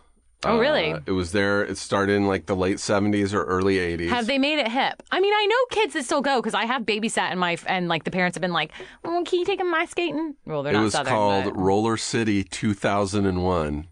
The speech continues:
Speaker 1: Oh, shit.
Speaker 2: And it's still called Roller City
Speaker 1: City
Speaker 2: two thousand and one.
Speaker 1: two thousand and one. Oh, wow. So it's like,
Speaker 2: So it's
Speaker 1: whoa.
Speaker 2: fifteen years outdated,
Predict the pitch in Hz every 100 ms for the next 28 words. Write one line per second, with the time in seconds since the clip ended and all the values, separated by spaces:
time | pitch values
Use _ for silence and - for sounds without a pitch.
0 | - 156 139 131 - 156 151 95 - -
1 | 110 104 117 101 90 90 90 90 - 92
2 | - - 98 101 101 139 117 95 156 156
3 | 165 175 190 190 208 190 262 185 170 -
4 | 185 160 160 131 - - 147 101 151 143
5 | 123 - 120 104 98 92 92 92 85 -
6 | 82 82 80